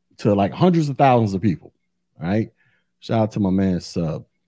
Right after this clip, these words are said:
"You either bow to the Zionist control or they publicly humiliate you through your own people turning against you."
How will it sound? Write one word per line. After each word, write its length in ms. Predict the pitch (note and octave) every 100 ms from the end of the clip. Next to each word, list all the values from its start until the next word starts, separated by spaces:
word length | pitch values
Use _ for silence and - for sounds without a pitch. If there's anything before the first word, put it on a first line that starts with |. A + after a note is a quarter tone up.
| _ _ _ _ _ _
"You 160 | - G#2
either 120 | G2
bow 320 | D#2+ G#2+ A2+
to 140 | A#2 G#2
the 80 |
Zionist 460 | F#2+ G#2 A2 G2+ -
control 420 | D#2 - G2+ G#2
or 80 | F2+
they 80 | E2
publicly 460 | - G2 F#2+ F#2+
humiliate 680 | F2 F2 F#2+ F#2 F2+ F2 -
you 220 | F2+ F2+
through 180 | E2 F2
your 140 | D#2+
own 240 | D2 F2+ F2
people 340 | - E2 D#2+
turning 360 | D#2 G2 F2 D#2+
against 440 | D2+ D2+ C#2 -
you." 80 | -